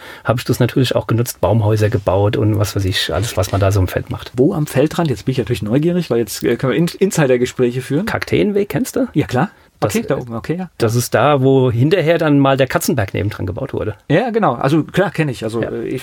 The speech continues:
Speaker 2: andere Ecke, Ulmenstraße, wenn das ein Begriff ist. Alles
Speaker 1: Ulmenstraße
Speaker 2: Keller, der
Speaker 1: hab ich
Speaker 2: Kante-
Speaker 1: auch ein Jahr gewohnt,
Speaker 2: Okay.
Speaker 1: beim Ammann in den Häusern.
Speaker 2: <laughs> Okay.
Speaker 1: Der hat da so vier, fünf Häuser, so, so Mehrfamilienhäuser, da hab ich mal
Speaker 2: Also
Speaker 1: ein
Speaker 2: an dem Berg hoch, oder was?
Speaker 1: Genau, das
Speaker 2: Genau.
Speaker 1: war mein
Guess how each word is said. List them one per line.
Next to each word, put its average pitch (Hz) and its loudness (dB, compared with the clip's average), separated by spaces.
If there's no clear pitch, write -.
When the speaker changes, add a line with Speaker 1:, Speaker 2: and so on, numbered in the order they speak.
Speaker 2:
andere 151 2
Ecke, 113 -2
Ulmenstraße, 110 -2
wenn 113 -6
das 107 -8
ein 113 -6
Begriff 110 -10
ist. - -8
Alles 156 4
Speaker 1:
Ulmenstraße 160 2
Speaker 2:
Keller, 185 4
der 170 2
Speaker 1:
hab 175 2
ich - 0
Speaker 2:
Kante- - -2
Speaker 1:
auch 226 2
ein 233 0
Jahr 117 -2
gewohnt, 90 -8
Speaker 2:
Okay. 151 -2
Speaker 1:
beim 156 0
Ammann 190 0
in 131 -4
den 101 -4
Häusern. 98 -4
Speaker 2:
<laughs> - -8
Okay. 190 0
Speaker 1:
Der 104 2
hat 123 -2
da 156 4
so 139 4
vier, 156 2
fünf 151 -2
Häuser, 160 2
so, 139 2
so 123 0
Mehrfamilienhäuser, 180 0
da 151 0
hab 165 -4
ich 160 -6
mal 165 0
Speaker 2:
Also 165 2
Speaker 1:
ein 175 6
Speaker 2:
an 175 2
dem 170 2
Berg 185 0
hoch, 151 0
oder 139 -2
was? - -8
Speaker 1:
Genau, 165 0
das 120 0
Speaker 2:
Genau. 170 2
Speaker 1:
war 160 4
mein 170 2